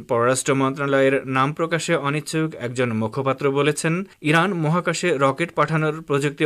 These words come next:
অর্জন করে পরমাণু অস্ত্র বিস্তারের দিকে ঝুঁকছে, যা ওয়াশিংটনকে উদ্বিগ্ন করে তুলছে। জার্মান প্রতিরক্ষা মন্ত্রণালয় ইরানের এই পদক্ষেপের ব্যাপারে উদ্বেগ প্রকাশ করে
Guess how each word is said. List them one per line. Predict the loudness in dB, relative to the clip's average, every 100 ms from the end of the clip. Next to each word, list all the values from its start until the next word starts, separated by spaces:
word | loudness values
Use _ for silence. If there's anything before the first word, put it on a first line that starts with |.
| 0
অর্জন | -2 -2 -2 0
করে | 4 4 2 -2 2
পরমাণু | 4 4 2 -2 -4 -4
অস্ত্র | -4 -2 0 0
বিস্তারের | -2 2 2 2 0
দিকে | -2 -2
ঝুঁকছে, | -2 -6 -6 -4 -4 -2
যা | 0
ওয়াশিংটনকে | 2 0 -2 -4 -4 -2 -4 -4 -2 -2 -4 -14 -6
উদ্বিগ্ন | -4 -2 0 0
করে | 0 -2 -2
তুলছে। | -4 -4 -2 -2 -4 -10 2
জার্মান | 2 4 0
প্রতিরক্ষা | 0 -2 0 0 0
মন্ত্রণালয় | 0 0 2 4 4 2 2
ইরানের | 2 4 2
এই | 0 2
পদক্ষেপের | 2 0 -2 -2 2
ব্যাপারে | 2 4 4
উদ্বেগ | 2 2 4 2 2
প্রকাশ | 0 0 0
করে | -2 2